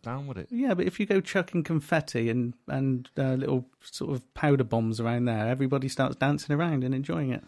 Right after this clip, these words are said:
Speaker 1: Yeah, but they tried to sort of hijack the, uh, Grand National, didn't they? Is that the same lot?
Speaker 2: Yep.
Speaker 1: Yeah.
Speaker 2: And they're, they're probably gonna do the, um, the Formula One Silverstone coming up.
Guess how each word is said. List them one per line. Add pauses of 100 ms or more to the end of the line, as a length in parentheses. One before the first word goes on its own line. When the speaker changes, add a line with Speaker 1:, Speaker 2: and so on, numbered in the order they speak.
(240)
Speaker 1:
Yeah,
but
they
tried
to
sort
of
hijack
the,
uh,
Grand
National,
didn't
they? (680)
Is
that
the
same
lot? (140)
Speaker 2:
Yep. (420)
Speaker 1:
Yeah. (100)
Speaker 2:
And
they're,
they're
probably
gonna
do
the,
um, (840)
the
Formula
One
Silverstone
coming
up.